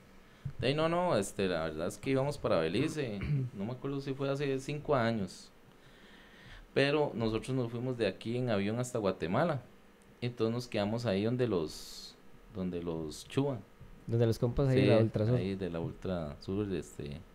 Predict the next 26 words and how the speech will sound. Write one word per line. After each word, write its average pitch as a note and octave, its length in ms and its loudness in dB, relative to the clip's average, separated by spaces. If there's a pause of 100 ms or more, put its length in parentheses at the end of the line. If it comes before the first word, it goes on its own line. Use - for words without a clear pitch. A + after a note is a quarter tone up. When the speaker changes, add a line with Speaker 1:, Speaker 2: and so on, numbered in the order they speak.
(260)
Speaker 1:
la C#2 80 -2
vieja F2+ 220 4
guardia, G#2+ 400 4
¿verdad? G2+ 320 2 (1040)
Entonces G2+ 520 0
nos A2+ 160 -2
recibieron, G#2 580 4
ahí A2 60 2
estuvimos, C#3+ 800 0 (540)
ya A2 320 -4 (140)
compartimos G#2 580 0
bastante. C3+ 600 2 (1120)
Ya B2 120 8
toca G#2 280 0
la A#2+ 120 8
hora B2+ 160 8
de B2+ 160 6
irnos, D#3 300 0
nos G2 180 0
íbamos G#2 180 2
a B2+ 40 4
ir B2+ 80 2
en C3+ 100 -2
microbús C#3 440 2
hasta C#3+ 240 0
Belice. A#2+ 440 2